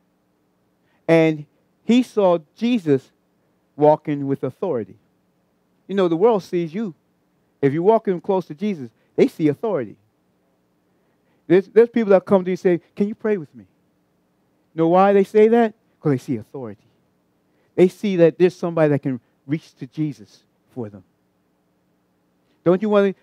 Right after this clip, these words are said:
have somebody that, if you need prayer, that, that is not just going to the ceiling, but it's going to heaven? Amen?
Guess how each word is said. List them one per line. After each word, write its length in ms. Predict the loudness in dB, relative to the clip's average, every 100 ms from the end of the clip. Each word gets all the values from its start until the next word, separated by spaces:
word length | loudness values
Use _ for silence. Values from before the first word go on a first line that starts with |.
| _
have 200 | 2 2
somebody 340 | 2 0 2 4
that, 180 | 4 2
if 120 | 0
you 100 | 0
need 140 | -2 -2
prayer, 400 | 2 2 2 -2 _ _ _ _
that, 100 | 2
that 100 | 4
is 120 | 4 4
not 200 | 2 2
just 160 | -2
going 200 | 0 -2
to 100 | -2
the 60 | -8
ceiling, 360 | -6 -4 -4 -10 _ _ _ _ _ _ _ _ _ _ _ _ _ _ _ _ _ _ _ _ 0
but 120 | 2
it's 140 | 2
going 240 | 2 2 4
to 80 | 4
heaven? 360 | 4 2 -4 -8 _ _ _ _ _ _ _ _ _ 0
Amen? 400 | 4 4 4